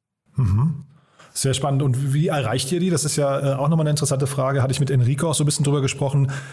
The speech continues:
Könnt ihr über die, über traditionelle Customer Acquisition Kanäle gehen oder müsst ihr, äh, oder Marketingkanäle oder müsst ihr euch ganz eigene, äh, Vorgehensweisen einfallen lassen? Zum, ich sag mal zum Beispiel Flyer oder Probierstände oder sonstige Geschichten?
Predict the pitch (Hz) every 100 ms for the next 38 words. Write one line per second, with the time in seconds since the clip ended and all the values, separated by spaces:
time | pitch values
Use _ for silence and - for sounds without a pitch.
0 | - _ - 143 147 165 160 151 131 127
1 | 123 175 135 120 131 143 143 139 131 139
2 | 135 135 139 143 135 123 117 117 - 160
3 | 156 160 151 156 170 139 156 165 156 139
4 | 143 - 143 135 139 127 123 110 127 151
5 | 151 147 151 143 139 147 - 147 - 135
6 | 139 131 - 131 135 139 131 135 - -
7 | - - 131 127 127 127 127 120 135 123
8 | 123 127 123 113 117 123 127 113 127 123
9 | 123 117 127 110 123 127 120 127 117 120
10 | 117 120 - 120 120 123 117 117 117 110
11 | 120 110 131 - 120 117 110 110 113 107
12 | 107 - 104 113